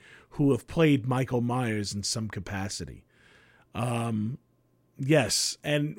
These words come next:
I walk in and I'm like, "All right, guys, let's do it. Let's throw it up, the middle finger." And about seventy-five percent of them did it. And, uh, even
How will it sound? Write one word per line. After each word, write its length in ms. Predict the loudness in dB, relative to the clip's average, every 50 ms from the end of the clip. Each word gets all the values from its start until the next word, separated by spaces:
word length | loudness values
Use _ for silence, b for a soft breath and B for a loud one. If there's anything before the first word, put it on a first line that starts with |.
| 0
I 120 | 4 4 6
walk 400 | 10 12 12 12 12 10 8 8
in 280 | 8 8 8 6 4
and 40 | 2
I'm 180 | 2 0 0 0
like, 180 | 0 0 2
"All 120 | 8 10 10
right, 220 | 10 10 8 6
guys, 380 | 4 4 4 4 4 4 2 0
let's 200 | 0 -2 -2 0
do 260 | 6 8 10 10 10
it. 120 | 10 6 B B B B B B
Let's 220 | 0 2 2 2 2
throw 320 | 6 8 10 10 12 10
it 80 | 10 10
up, 160 | 8 6 6 2
the 240 | 0 -2 2 4 6
middle 240 | 6 8 8 6 6
finger." 440 | 4 4 4 4 6 4 2 0 -2 -6 -10 -14 -16 -16 -16 -14 -4 0
And 140 | 2 4
about 240 | 6 6 6 6 4
seventy-five 600 | 8 8 10 10 10 8 8 10 10 10 10 10
percent 360 | 8 4 4 6 6 8 8
of 100 | 6 6
them 140 | 4 4 4
did 160 | 6 6 4
it. 120 | 4 2 -4 _ _ b b b b b b b b b _ 0
And, 300 | 2 4 4 6 6 8
uh, 220 | 8 8 8 8
even 440 | 8 8 8 8 10 8 6 6 2